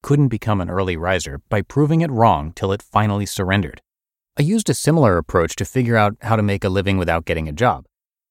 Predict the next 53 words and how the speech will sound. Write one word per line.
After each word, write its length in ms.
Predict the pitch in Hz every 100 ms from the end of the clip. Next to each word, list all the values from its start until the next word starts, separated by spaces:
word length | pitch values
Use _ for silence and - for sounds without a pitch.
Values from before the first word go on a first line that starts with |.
| _
The 100 | 139
key 280 | 135 - 240
was 300 | 214 131 -
to 140 | - 110
decide 480 | 104 - 123 127
not 320 | 98 101 123 -
to 80 |
get 200 | 87 104
one 260 | 82 71 113
and 180 | 98 104
to 60 | 101
figure 320 | 117 104 95
out 180 | 92 -
some 180 | 98
other 180 | 90 87
path. 320 | 78 165 107 - _ _ _ _ _ -
Once 260 | 135 175
the 120 | -
decision 440 | 135 101 135 127 123
was 140 | 92
made, 300 | 98 117 143 - _ -
there 100 | 92
was 120 | 87
no 360 | 98 107 139 143
looking 420 | 127 101 107 104
back 340 | 87 73 73 -
and 240 | 92 95
no 160 | 107 113
second 380 | - 78 78
guessing. 340 | 78 87 - 120 _ _ _ _ _ _
Now 200 | 131 175
I've 140 | 165
gone 240 | 127 131 120
almost 420 | 107 107 95 -
three 260 | - 131 151
decades 520 | 123 110 - 73 73
without 260 | 92 90 82
a 60 |
job, 380 | 76 85 69 64 - _ _ _ -
and 140 | 131
the 60 | 123
two 140 | 185
thousand 360 | 170 160 139 113
six 280 | 117 110
article, 420 | 113 107 104 104 101
"Ten 300 | - 135 147
Reasons 400 | 131 117 113 107
You 80 |
Should 180 | 101 90
Never 300 | 87 110 127
Get 160 | 104 98
a 80 | 80
Job," 440 | 120 131 78 82